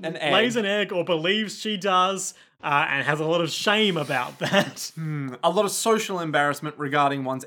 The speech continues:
Speaker 1: egg.
Speaker 2: Yes.
Speaker 1: Hmm. I'm sure we can all feel that on a deep, profound level. Each day I think, "My egg is okay." But is it?
Speaker 2: Shame on you, Nanami, carrying an egg.
Speaker 1: That's not
Speaker 2: Says
Speaker 1: even a good egg.
Speaker 2: forty-year-old dubbed Suwabuki.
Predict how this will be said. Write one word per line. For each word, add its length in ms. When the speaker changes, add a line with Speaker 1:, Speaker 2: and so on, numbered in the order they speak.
Speaker 1:
egg. 400
Speaker 2:
Yes. 420
Speaker 1:
Hmm. 220
I'm 80
sure 160
we 80
can 120
all 120
feel 300
that 120
on 120
a 60
deep, 280
profound 400
level. 320
Each 260
day 320
I 120
think, 380
"My 200
egg 360
is 140
okay." 420
But 120
is 140
it? 220
Speaker 2:
Shame 380
on 120
you, 160
Nanami, 640
carrying 520
an 120
egg. 440
Speaker 1:
That's 220
not 220
Speaker 2:
Says 180
Speaker 1:
even 140
a 20
good 180
egg. 300
Speaker 2:
forty-year-old 1040
dubbed 360
Suwabuki. 760